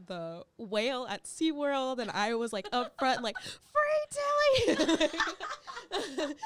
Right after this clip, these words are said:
So I have a little activist spirit, um, but coming to N Y U, um, you know,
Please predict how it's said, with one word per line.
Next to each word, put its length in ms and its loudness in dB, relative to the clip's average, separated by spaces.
So 400 0
I 140 -2
have 140 -4
a 40 -8
little 380 -6
activist 760 -6
spirit, 680 -2
um, 420 -2
but 360 0
coming 440 0
to 220 -8
N 160 -6
Y 140 -6
U, 420 -8
um, 420 -8
you 100 -2
know, 280 -4